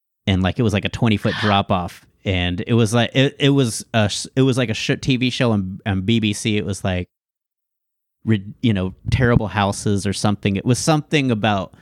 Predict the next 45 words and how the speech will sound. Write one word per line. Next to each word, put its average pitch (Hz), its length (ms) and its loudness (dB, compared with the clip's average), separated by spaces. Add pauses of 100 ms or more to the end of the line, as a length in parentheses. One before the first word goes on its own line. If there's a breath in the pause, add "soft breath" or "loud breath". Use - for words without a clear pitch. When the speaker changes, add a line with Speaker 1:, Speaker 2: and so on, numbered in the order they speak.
(380 loud breath)
Speaker 1:
they 110 140 2
bought 113 340 0
this 110 180 0
house 101 420 0
and 98 100 -2
how 107 180 2
much 104 180 2
of 95 80 2
a 95 60 4
nightmare. 92 600 0
I 95 60 -4
think 113 200 0
it's, - 120 -8
like, 98 140 -2
Nightmare 101 400 0
Homes. 107 460 0 (720)
And 98 200 2
that's 98 180 0
what 104 120 2
it 90 80 -2
was, 98 300 2
is, 98 100 -2
Speaker 2:
Oh 117 60 4
my. - 880 -6
Speaker 1:
is 143 140 4
that 110 160 2
their 107 100 4
driveway 107 500 2
just 95 220 -2
slowly 104 540 2
is 98 140 0
like 92 120 -2
a 92 60 -6
twenty 104 340 -2
foot - 300 -4
pit, 98 360 -2 (120)
and 98 140 0
it 92 60 -4
just - 360 -8
is 110 340 -2
slowly 120 460 2
getting 107 280 2
towards 104 380 0
their 98 140 0
house. 95 500 -2